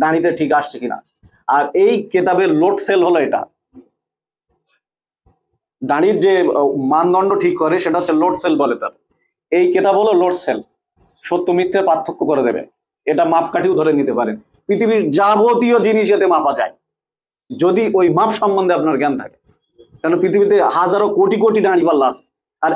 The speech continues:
এক একটা এক এক ধরনের মাপ নির্ণয় করে। তাহলে সেই মাপ নির্ণয় করার জন্য আপনার সেই বিষয়ে জ্ঞান থাকতে হবে। এটা সৃষ্টিকর্তার পক্ষ থেকে এসছে, যিনি এই বিশ্ব জগৎকে সৃষ্টি করেছেন। তাহলে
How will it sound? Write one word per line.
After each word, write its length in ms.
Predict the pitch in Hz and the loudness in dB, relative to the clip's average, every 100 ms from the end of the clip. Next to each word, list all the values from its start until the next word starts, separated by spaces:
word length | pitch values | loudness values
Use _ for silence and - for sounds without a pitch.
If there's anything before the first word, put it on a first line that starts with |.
| 196 | -2
এক 60 | 214 | -2
একটা 180 | 226 247 - 247 | -2 -2 -2 0
এক 60 | 262 | 0
এক 60 | 190 | 0
ধরনের 300 | 190 180 170 160 | 0 2 2 0
মাপ 120 | 147 - _ _ _ _ | -2 -6 _ _ _ _
নির্ণয় 380 | 151 151 139 127 | -2 0 0 -2
করে। 140 | 113 101 _ _ | -4 -6 _ _
তাহলে 180 | 160 175 175 | -2 0 2
সেই 160 | 180 202 160 | 2 2 2
মাপ 140 | 170 160 156 | 0 0 0
নির্ণয় 280 | 175 180 180 | 0 2 2
করার 140 | 170 170 | 0 0
জন্য 100 | 175 | 0
আপনার 180 | 165 165 | -2 -4
সেই 100 | 165 156 | -4 -4
বিষয়ে 180 | 156 | -2
জ্ঞান 120 | - - | -2 -4
থাকতে 180 | - 117 | -6 -10
হবে। 140 | 107 _ _ _ _ _ _ _ _ _ _ _ _ _ _ _ _ - | -14 _ _ _ _ _ _ _ _ _ _ _ _ _ _ _ _ -2
এটা 240 | 175 214 220 220 196 | 0 2 2 0 -2
সৃষ্টিকর্তার 760 | 196 - 214 - 202 202 220 202 | -4 -2 -4 -2 -2 0 -2 0
পক্ষ 160 | 202 214 | 0 0
থেকে 160 | 214 185 202 | 2 2 2
এসছে, 260 | 202 165 127 - - - _ _ 117 | 0 0 -2 -4 -10 -20 _ _ -2
যিনি 180 | 185 208 | 0 4
এই 60 | 202 170 | 2 2
বিশ্ব 180 | 214 214 190 | 0 0 2
জগৎকে 300 | 185 214 220 - | 2 2 0 0
সৃষ্টি 180 | 196 175 | -2 0
করেছেন। 260 | 170 143 131 - - | 0 0 -2 -8 -6
তাহলে 240 | 170 185 | -2 2